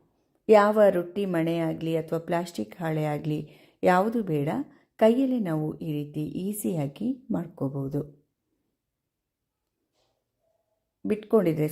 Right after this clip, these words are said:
ಸ್ವಲ್ಪ ಈ ರೀತಿ ಮಾಡ್ಕೊಳ್ಳಿ. ಇಲ್ಲ ಅಂದ್ರೆ ಎಕ್ಸ್ಟ್ರಾ ರವೆ ತಗೊಂಡ್ಬಿಟ್ಟು ಸ್ವಲ್ಪ ನೋಡಿ ಈ ಥರ ಅಂಟಿಸ್ಕೋಬಹುದು. ತುಂಬ ಚೆನ್ನಾಗಿ ಬರುತ್ತಿದು, ಮಾಡೋದು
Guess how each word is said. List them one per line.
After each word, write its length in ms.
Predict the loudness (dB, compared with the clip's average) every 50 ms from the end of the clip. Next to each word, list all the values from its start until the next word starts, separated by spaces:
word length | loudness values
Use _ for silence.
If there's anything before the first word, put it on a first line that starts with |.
| -2
ಸ್ವಲ್ಪ 200 | -4 -4 -4 -4 -4
ಈ 60 | -4 -4 -4
ರೀತಿ 180 | -6 -6 -6 -4 -4
ಮಾಡ್ಕೊಳ್ಳಿ. 400 | -4 -6 -8 -8 -6 -4 -4 -4 -4 -6 -10 -18 -20 _ _ _ 2
ಇಲ್ಲ 100 | 4 6 6 4 4
ಅಂದ್ರೆ 160 | 2 2 0 0 2 0 0
ಎಕ್ಸ್ಟ್ರಾ 360 | -2 -2 -8 -10 -4 -2 0 2 2
ರವೆ 200 | 2 2 2 2 0 -2 -2 -2
ತಗೊಂಡ್ಬಿಟ್ಟು 520 | -2 -2 0 -2 -2 -2 -4 -6 -6 -8 -10 -8
ಸ್ವಲ್ಪ 380 | -6 -4 -4 -4 -6 -6 -4 -2 0 0 -2 -2 -8 -18 _ _ _ _ _ _ _ -2
ನೋಡಿ 200 | -2 0 0 0 -2 -4 -6 -8 -10 -10
ಈ 20 | -8 -4
ಥರ 100 | -4 -4 -4 -4 -6 -6
ಅಂಟಿಸ್ಕೋಬಹುದು. 800 | -6 -6 -6 -8 -12 -12 -14 -12 -12 -12 -10 -10 -12 -12 -10 -12 -12 -14 _ _ _ _ _ _ _ _ _ _ _ _ _ _ _ _ _ _ _ _ _ _ _ _ _ _ _ _ _ _ _ _ _ _ _ _ _ _ _ _ _ _ _ _ _ _ _ _ _ _ _ 2
ತುಂಬ 200 | 4 6 8 8 6 4 2
ಚೆನ್ನಾಗಿ 340 | -2 -4 -2 -2 -2 -2 -4 -6
ಬರುತ್ತಿದು, 520 | -4 -4 -4 -6 -8 -8 -10 -8 -4 -2 -2 -2 -4 -4 -10 -20 -20 _ _ _ 2
ಮಾಡೋದು 300 | 4 4 4 2 0 -2